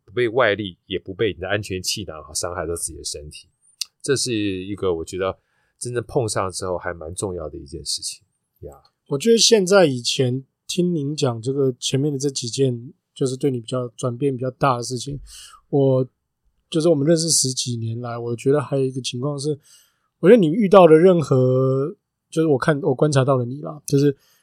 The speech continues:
Speaker 2: 遇到任何突发可能不太一样的事情，事与愿违的事情，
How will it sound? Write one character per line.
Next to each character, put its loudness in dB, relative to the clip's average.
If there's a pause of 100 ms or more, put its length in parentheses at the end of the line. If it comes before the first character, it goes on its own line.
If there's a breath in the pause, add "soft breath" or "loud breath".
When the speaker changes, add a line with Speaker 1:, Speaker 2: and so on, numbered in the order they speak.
(120)
Speaker 2:
遇 4
到 10
任 8
何 0 (540)
突 -2
发 8
可 -2
能 -4
不 -6
太 6
一 -4
样 4
的 -2
事 -2
情， -8 (220)
事 -2
与 2
愿 0
违 -4
的 -8
事 -4
情， -8